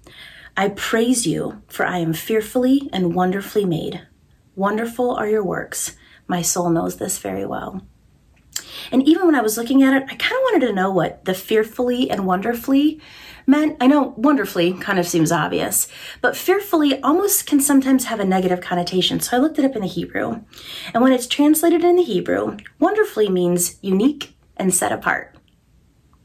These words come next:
Awesome. I mean, that kinda makes you feel special. Fearfully, however, means with great reverence, heartfelt interest, and with respect. So the creator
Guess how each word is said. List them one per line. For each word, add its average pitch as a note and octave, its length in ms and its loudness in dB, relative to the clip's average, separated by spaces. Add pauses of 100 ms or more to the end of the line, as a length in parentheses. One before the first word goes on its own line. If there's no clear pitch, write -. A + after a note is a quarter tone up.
(400)
Awesome. G#3 520 -4
I G3+ 60 -6
mean, F3+ 280 -2
that - 140 -8
kinda A3 160 -4
makes - 160 -8
you - 40 -8
feel - 160 -6
special. A#2 520 -6 (600)
Fearfully, D#4+ 680 0
however, F3 380 -2
means D#3+ 540 0 (420)
with F#3 340 0
great G#3+ 560 2
reverence, G#3+ 800 0 (520)
heartfelt - 840 -2
interest, - 680 -4 (340)
and F#3+ 180 -2
with G#3 180 0
respect. - 680 -8 (640)
So - 160 -6
the A3+ 140 -2
creator B3+ 920 2